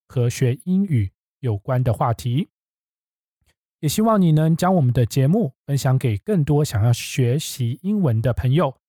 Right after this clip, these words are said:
那如果你喜欢今天节目的，呃，内容，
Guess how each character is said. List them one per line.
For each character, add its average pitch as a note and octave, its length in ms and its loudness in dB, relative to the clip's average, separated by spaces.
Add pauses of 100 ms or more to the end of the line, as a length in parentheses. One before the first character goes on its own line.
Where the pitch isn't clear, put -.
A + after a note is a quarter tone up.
(560)
那 D3 200 0
如 D3 100 2
果 E3 160 0
你 D3 80 2
喜 C3+ 140 0
欢 D3+ 160 2
今 D#3 160 2
天 D#3+ 140 4
节 C3+ 180 0
目 F3 180 2
的， B2+ 480 0 (340)
呃， A#2 180 -4
内 G#3 140 2
容， C#3+ 320 2